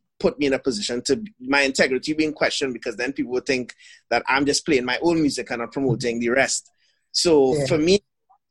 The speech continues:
Speaker 1: it is a situation where the artists know that, you know, as a person who has for years supported their content, and even before I knew them personally, and has just been someone who's been putting the music out there, you know, at least it, it, it ha-,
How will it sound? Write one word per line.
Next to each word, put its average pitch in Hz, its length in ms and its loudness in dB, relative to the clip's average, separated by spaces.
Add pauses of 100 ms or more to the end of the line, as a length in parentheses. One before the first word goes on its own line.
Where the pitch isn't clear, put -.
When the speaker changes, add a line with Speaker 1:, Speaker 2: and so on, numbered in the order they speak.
(100)
Speaker 1:
it 135 240 0
is 139 160 0
a 139 80 -2
situation 139 540 -2
where 143 120 4
the 139 160 -2
artists 139 560 0
know 165 300 4
that, 147 300 2
you 139 100 -2
know, 123 240 -4
as - 160 0
a 127 80 -6
person 143 400 -2
who 170 160 -2
has 135 360 -2 (280)
for 175 120 4
years 147 380 4
supported 131 540 -6
their 131 120 -2
content, 123 460 -8
and 120 200 -10
even 139 260 -2
before 147 300 2
I 151 100 4
knew 135 140 0
them 120 180 -4
personally, 113 480 -4
and 113 120 -6
has 113 100 -10
just 123 260 -6
been 131 120 -6
someone 127 280 -6
who's 135 140 -6
been 127 140 -10 (100)
putting 156 280 0
the 160 80 4
music 123 320 -2
out 110 200 -6
there, 104 240 -6 (420)
you 139 140 2
know, 123 240 0
at 131 120 2
least 147 280 0 (540)
it, 151 260 0
it, 160 240 -2
it 156 120 0
ha-, - 140 -6